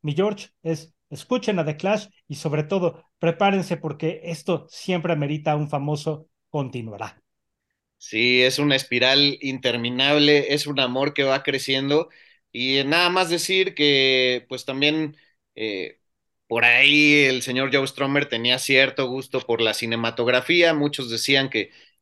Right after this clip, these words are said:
Speaker 2: que tenían esta facha como de vestirse con ropa de segunda mano de una camioneta de, de decorador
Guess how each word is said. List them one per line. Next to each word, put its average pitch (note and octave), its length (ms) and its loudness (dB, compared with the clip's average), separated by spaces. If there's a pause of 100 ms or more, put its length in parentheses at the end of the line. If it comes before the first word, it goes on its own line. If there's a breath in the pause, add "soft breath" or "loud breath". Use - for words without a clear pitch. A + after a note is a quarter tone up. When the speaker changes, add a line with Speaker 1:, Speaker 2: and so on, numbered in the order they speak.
(100)
Speaker 2:
que A#2+ 120 0
tenían C3+ 380 2
esta C#3 260 0
facha B2+ 460 -2
como A2 320 -8
de A2 140 0
vestirse C3 500 -2
con B2 160 -2
ropa C3+ 280 0
de A#2 80 0
segunda B2+ 360 -2
mano B2+ 480 -2 (280 soft breath)
de G#2 380 0
una B2+ 260 0
camioneta A#2 580 -2
de, G2 400 -2
de G2+ 140 -6
decorador C#3+ 840 4